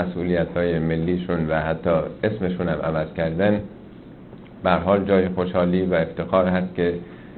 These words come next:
در چنین جمعی حضور دارم. بنده حقیقتش این که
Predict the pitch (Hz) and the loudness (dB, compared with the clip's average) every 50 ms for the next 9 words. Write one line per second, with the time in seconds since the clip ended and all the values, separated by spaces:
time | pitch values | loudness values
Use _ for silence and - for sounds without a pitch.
0 | - - - - - - - 78 80 80 78 - - - 87 82 85 85 82 80 | -18 -18 -18 -20 -10 -2 0 0 0 0 -2 -6 -6 -4 -2 0 0 0 0 2
1 | 92 92 90 90 87 90 87 90 90 90 90 90 90 87 87 87 90 90 98 95 | 2 4 4 4 4 2 2 4 4 4 4 2 0 0 -2 -2 0 2 2 2
2 | 95 90 80 73 65 53 - - - - - - - - - - - - - - | 2 2 0 -2 -2 -4 -8 -10 -16 -18 -18 -18 -18 -18 -18 -18 -18 -18 -18 -20
3 | - - - - - - - - - - - - - - - - - - - - | -20 -20 -20 -18 -18 -18 -18 -18 -18 -18 -18 -18 -18 -18 -18 -16 -14 -14 -12 -12
4 | - - - - - - - 98 107 110 127 127 123 117 113 110 120 117 123 123 | -12 -12 -12 -10 -2 4 6 6 10 10 10 12 12 12 10 10 8 8 6 2
5 | 117 127 127 120 113 123 120 117 117 117 | 2 0 0 2 6 8 8 8 8 6